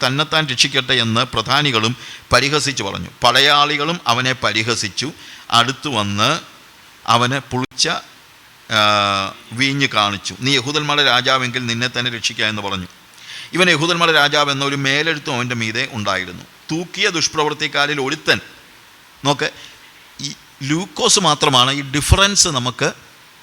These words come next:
കാണിച്ചു തരുന്നത്. മറ്റിടത്ത് പറയുന്നത് അവരും എന്ത് ചെയ്തു? അവനെ നിന്ദിച്ചു എന്നാണ് എഴുതിയിരിക്കുന്നത്. പക്ഷേ ലൂക്കോസ്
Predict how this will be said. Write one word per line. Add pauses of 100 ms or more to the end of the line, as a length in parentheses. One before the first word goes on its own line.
(240)
കാണിച്ചു
തരുന്നത്. (120)
മറ്റിടത്ത്
പറയുന്നത്
അവരും
എന്ത്
ചെയ്തു? (720)
അവനെ (180)
നിന്ദിച്ചു (140)
എന്നാണ്
എഴുതിയിരിക്കുന്നത്.
പക്ഷേ
ലൂക്കോസ്